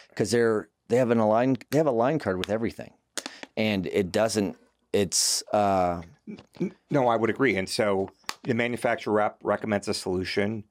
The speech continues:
Speaker 2: and it could be, it could be a purpose-built solution, you know, from their traditional wholesale distributors, or it could be an OpEx solution that's temporary.
Speaker 1: Well,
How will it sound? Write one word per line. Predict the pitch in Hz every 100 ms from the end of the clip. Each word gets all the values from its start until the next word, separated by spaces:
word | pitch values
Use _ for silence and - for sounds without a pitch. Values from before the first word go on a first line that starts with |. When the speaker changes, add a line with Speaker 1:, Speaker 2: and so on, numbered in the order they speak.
| _ _ _ _
Speaker 2:
and | -
it | 107 -
could | 113
be, | 107 107 104 - -
it | 123 110
could | -
be | 104
a | 98
purpose-built | 110 98 - 98 -
solution, | - 92 92 - 117 113
you | 113
know, | 101
from | 92 98 98 98 - -
their | 98
traditional | - 95 90 107 95
wholesale | 90 95 - 92 92 95 _ _ _ _
distributors, | 107 - 95 104 101
or | 110
it |
could | -
be | 104
an | 101
OpEx | 101 110 101
solution | - 95 90 -
that's | 92 -
temporary. | 107 107 - 110 - _ _ _
Speaker 1:
Well, | 139 131